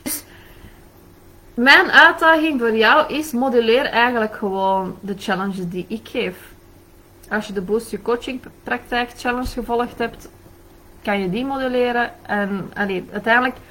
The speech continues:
al mijn challenges zijn hetzelfde, natuurlijk wel met andere inhoud, hè. Eh, de, deze is weer iets helemaal anders. Maar het komt wel op hetzelfde neer, hè. Ik probeer natuurlijk zoveel mogelijk coaches aan te trekken om ze zo goed mogelijk te helpen.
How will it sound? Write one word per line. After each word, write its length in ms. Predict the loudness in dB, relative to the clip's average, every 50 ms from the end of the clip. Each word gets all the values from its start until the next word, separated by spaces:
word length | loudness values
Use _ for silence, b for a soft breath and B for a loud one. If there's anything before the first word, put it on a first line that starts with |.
| B B
al 160 | B 2 2 4
mijn 180 | 4 2 2
challenges 440 | 0 -2 -2 -2 0 0 0 -2 0
zijn 160 | 0 0 0
hetzelfde, 480 | -2 -4 -6 -4 -2 -2 -2 -2 -4 -6
natuurlijk 460 | -6 -6 -4 -2 -2 -2 -2 -2 -6
wel 140 | -6 -6 -6
met 160 | -6 -6 -6
andere 280 | -6 -8 -6 -6 -6 -6
inhoud, 540 | -4 -4 -4 -2 -4 -4 -6 -8 -12 -16 -12
hè. 120 | -12 -12 -12 -14 B B B B B B B B B
Eh, 200 | B -6 -4 -4
de, 120 | -4 -4 -2
deze 240 | 0 0 0 0 -2
is 180 | -4 -6 -8
weer 300 | -4 -2 0 0 0 0
iets 180 | -2 -4 -4 -2
helemaal 380 | -2 -2 0 0 -2 0 0
anders. 380 | 0 -2 -2 -4 -8 -10 -10 -14 -20 B B B B B B B
Maar 140 | B -2 -2
het 140 | -2 -2 -6
komt 220 | -6 -4 -4 -2
wel 140 | -2 0 0
op 80 | 0 -2
hetzelfde 420 | -4 -4 -4 -2 -2 -2 -2 -2
neer, 320 | -2 -2 -2 -2 -4 -6 -12 -14 -20 -18 -12
hè. 160 | -10 -8 -8
Ik 120 | -8 -10 -12 -14
probeer 360 | -10 -10 -8 -6 -4 -4 -4
natuurlijk 460 | -4 -6 -6 -6 -6 -6 -6 -6 -6 -6
zoveel 360 | -6 -8 -4 -4 -4 -2 -2
mogelijk 340 | -2 -2 -2 -4 -6 -6 -4
coaches 400 | -2 -2 -2 -2 -4 -6 -4 -4
aan 200 | -4 -4 -4 -6
te 80 | -8
trekken 260 | -8 -8 -8 -8 -8
om 120 | -8 -8 -8
ze 120 | -8 -6
zo 140 | -6 -6 -6 -4
goed 260 | -2 0 0 0 -2
mogelijk 420 | -2 -4 -6 -6 -6 -10 -10 -10
te 80 | -10 -10
helpen. 440 | -10 -10 -10 -12 -14 -16 -16 -18